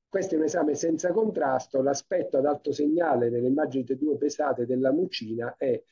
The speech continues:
l'esame istologico relativo. Che spazio ha la medicina nucleare, in particolare la pet C T C? Non parliamo della pet R M perché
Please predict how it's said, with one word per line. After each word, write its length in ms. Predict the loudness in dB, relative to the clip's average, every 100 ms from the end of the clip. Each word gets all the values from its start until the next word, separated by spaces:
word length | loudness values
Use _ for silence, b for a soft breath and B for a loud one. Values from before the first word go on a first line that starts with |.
| _ -6
l'esame 520 | -4 0 0 -2 -4 -6
istologico 720 | -2 2 4 2 0 -2 0
relativo. 640 | 0 0 0 -4 -6 -6 b b b
Che 140 | 2 2
spazio 640 | 4 4 4 4 6 8
ha 140 | 8
la 120 | 8 8
medicina 440 | 8 4 4 6
nucleare, 520 | 6 6 4 6 4
in 80 | 4
particolare 520 | 0 0 0 2 4
la 120 | 2
pet 320 | 2 -2 0 -4
C 240 | -2 -6 -4
T 140 | -6
C? 240 | -4 0 2
Non 160 | 2
parliamo 440 | 2 2 4 4 2
della 180 | 2 2
pet 280 | 0 -2 -2
R 320 | 0 2 2
M 160 | 2 0
perché 460 | -2 -4 -2 -2